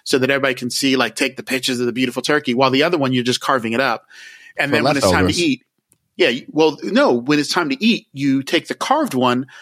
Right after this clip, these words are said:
Speaker 1: put it on the table, and the other one just comes off, and it's like, I, not everybody wants a lot of leftovers like you,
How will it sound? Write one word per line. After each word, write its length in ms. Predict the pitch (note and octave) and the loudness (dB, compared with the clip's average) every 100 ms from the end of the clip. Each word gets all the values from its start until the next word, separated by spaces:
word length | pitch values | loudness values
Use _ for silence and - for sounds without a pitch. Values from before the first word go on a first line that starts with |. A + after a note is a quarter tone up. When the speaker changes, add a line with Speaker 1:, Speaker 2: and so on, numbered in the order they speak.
| - | -14
Speaker 1:
put 120 | - F3 | -2 0
it 60 | |
on 80 | D3+ | 2
the 80 | C3+ | 0
table, 300 | F3+ F#3 D3 | 0 0 0
and 80 | C#3 | 0
the 80 | |
other 120 | D#3+ E3+ | 0 0
one 120 | C#3+ | -2
just 120 | C3 | -2
comes 200 | D#3+ C#3 | -2 2
off, 220 | E3+ F3 | 2 2
and 80 | C3 | -2
it's 80 | B2 | -2
like, 200 | C3 B2+ - - _ _ _ _ - | -4 -4 -20 -20 _ _ _ _ -10
I, 200 | A2 C3 - | -4 -4 -4
not 220 | A#2+ B2 E3 | -2 0 0
everybody 300 | F3+ G#3 G#3+ | 2 2 2
wants 220 | A3 A3+ | 2 2
a 40 | |
lot 160 | A3+ A3+ | 2 2
of 60 | |
leftovers 480 | A3+ G3 E3+ D#3 D3+ | 2 2 0 0 2
like 200 | D#3+ D#3+ | 0 0
you, 240 | B2+ G#2+ | -2 -4